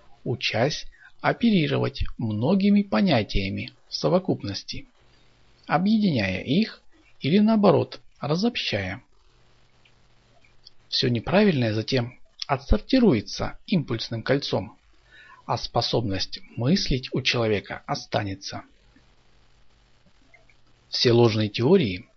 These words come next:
и гипотезы, перешедшие в теоретические знания, будут впоследствии подтверждаться практикой, и что не найдет доказательств, будет отсеяно самим человеком.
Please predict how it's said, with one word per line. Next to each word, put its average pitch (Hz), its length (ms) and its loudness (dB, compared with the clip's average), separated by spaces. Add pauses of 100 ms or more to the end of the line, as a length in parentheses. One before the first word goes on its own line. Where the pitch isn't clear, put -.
(120)
и 139 60 2
гипотезы, 139 680 -2 (420)
перешедшие 131 760 -2 (480)
в - 80 -20
теоретические 127 800 0 (120)
знания, 113 640 -2 (240)
будут 123 360 2
впоследствии - 960 -2 (380)
подтверждаться 123 800 -4
практикой, - 720 -4 (800)
и 160 80 -2
что - 420 0
не 135 140 0
найдет 127 560 2
доказательств, 123 920 -4 (440)
будет 185 460 2
отсеяно 202 680 0 (100)
самим 208 480 2
человеком. 120 760 -2